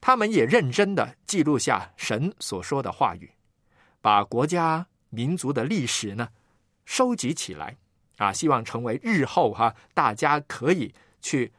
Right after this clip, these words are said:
了解的一些的事情，可以去遵行的一些的教导。所以呢，就逐渐的编成了日后我们所看到的旧约圣经了。因此，我们可以这样说，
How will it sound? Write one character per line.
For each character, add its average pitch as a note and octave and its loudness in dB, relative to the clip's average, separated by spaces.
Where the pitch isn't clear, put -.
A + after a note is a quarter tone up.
了 A#2 0
解 G#2 -4
的 A2 -14
一 C#3+ -2
些 C3+ -2
的 G#2+ -2
事 A2+ -6
情， F#2+ -14
可 - -2
以 A2 -2
去 G#2+ -4
遵 G#3+ -2
行 F#2+ -4
的 B2+ -8
一 C3 -6
些 B2 -4
的 G2+ -8
教 - -4
导。 - -14
所 F3+ 4
以 D3 6
呢， C3+ 0
就 B2+ 0
逐 A#2 -4
渐 C3 0
的 G2 -10
编 E3+ 0
成 G#2+ -8
了 A#2+ -6
日 G#3+ -2
后 - -2
我 G#2 -4
们 G2+ -10
所 G2+ -6
看 A#2 -6
到 G2+ -4
的 F#2 -16
旧 G2+ -4
约 A#2 -4
圣 G2+ -8
经 A#2 -10
了。 A2 -12
因 F3+ 2
此， F#2+ -2
我 A#2+ 2
们 A#2 -4
可 - -4
以 A#2+ -2
这 B2+ -4
样 G2+ -8
说， G#2+ -12